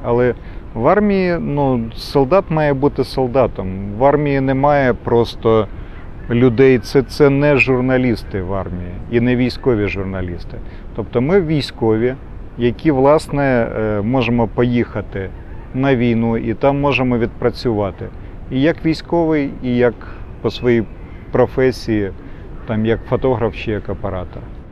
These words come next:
Не скажу, можливо, що дуже багато, якби дуже багато, я не знаю, чи,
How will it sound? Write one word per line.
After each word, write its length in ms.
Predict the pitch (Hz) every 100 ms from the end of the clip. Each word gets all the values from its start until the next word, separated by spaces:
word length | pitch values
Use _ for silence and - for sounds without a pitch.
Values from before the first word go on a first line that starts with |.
| - - -
Не 120 | 139 143
скажу, 360 | - 160 156
можливо, 500 | 156 139 131 147 131
що 260 | 123 - 120
дуже 360 | 120 151 135
багато, 480 | 147 143 131 139 127
якби 280 | 120 104 117
дуже 300 | 110 117 113
багато, 420 | 107 113 113 -
я 100 | 107
не 140 | 107 101
знаю, 420 | 110 107 101 92
чи, 520 | - - 104 98 95